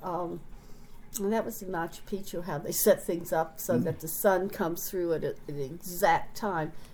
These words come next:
Speaker 1: Might have done that too. I've seen too many <laughs> things that I get 'em all mixed up. But it's just the old, the old cultures and the
Speaker 2: Sure.
Speaker 1: fact that the people were able to do this without any of our modern equipment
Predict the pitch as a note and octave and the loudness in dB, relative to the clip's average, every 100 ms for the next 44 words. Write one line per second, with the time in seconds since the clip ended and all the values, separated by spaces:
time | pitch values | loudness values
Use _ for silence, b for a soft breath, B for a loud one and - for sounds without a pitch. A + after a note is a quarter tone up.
0 | b C4 D4+ D4+ A3+ F#3+ G3 F#3+ - - | b -2 0 -2 0 0 0 -2 -4 -6
1 | - G3+ F3 - A#3 - D4 A#3 - G3+ | -4 -2 -4 -6 -6 -4 -2 -2 -2 -2
2 | F#3+ G3+ A3 - - A3 - A3+ - F#3+ | -2 -2 -2 -2 0 0 0 0 0 0
3 | - F3 F3+ E3+ E3 E3 F3 E3 - - | 0 4 4 6 4 2 0 -4 -4 0
4 | F#3 - B B B - G#3+ G3+ - - | 0 -2 B B B -6 2 4 4 0
5 | - A#3 - E4+ D#4+ C#4 B3+ B3+ B3+ B3 | -4 -4 -2 -2 -2 6 8 8 6 2
6 | - - G#3+ A3+ C4 C4+ - C4+ A4 G#4+ | -8 2 8 8 8 2 -2 0 0 -2
7 | - F#3+ G3 G3+ G#3 - A#3 B3 - G#3+ | -4 -4 0 2 2 2 2 2 0 0
8 | G#3+ G#3 C#4 D#4 B3 F#3 - A3+ B3 A3 | -2 -2 -6 -2 0 2 2 2 2 -2
9 | D#3+ D#3+ D#3+ B3+ A#4+ - - - - - | -4 -6 -2 -2 0 0 0 0 -4 -6
10 | B B B B - G#3 G3 G#3 G3+ A3 | B B B B -4 0 4 6 6 4
11 | C4+ C4+ A#3+ G#3+ F#3+ F#3 G3 C4 B3 G3+ | 2 0 2 2 2 0 0 0 0 -2
12 | - - C4+ - G3+ | -2 -4 -2 -2 -4